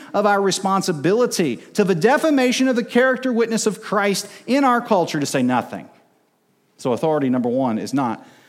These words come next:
your enemy. Number two, authority,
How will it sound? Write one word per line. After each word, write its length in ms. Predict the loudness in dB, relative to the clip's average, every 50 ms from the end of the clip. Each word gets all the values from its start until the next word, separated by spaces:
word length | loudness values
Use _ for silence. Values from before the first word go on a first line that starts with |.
| _ _ _ -6
your 360 | -4 -2 -2 -2 -4 -6 -8 -14 -20 -20 _ -4
enemy. 360 | -2 0 0 0 -2 -6 -10 -14 -20 -20 _ _ _ _ _ _ _ _ _ _ _ _ _ _ _ _ -20 -12 -8
Number 180 | -6 -4 -4 -2
two, 300 | 0 0 -2 -2 -4 -8 -18 -20 -20 _ _ _ _ _ _ _ _ _ _ _ _ _ _ _ _ _ _ _ _ _ _ _ _ _ -12
authority, 800 | -8 -4 0 2 2 4 2 2 0 -2 -4 -4 -4 -4 -8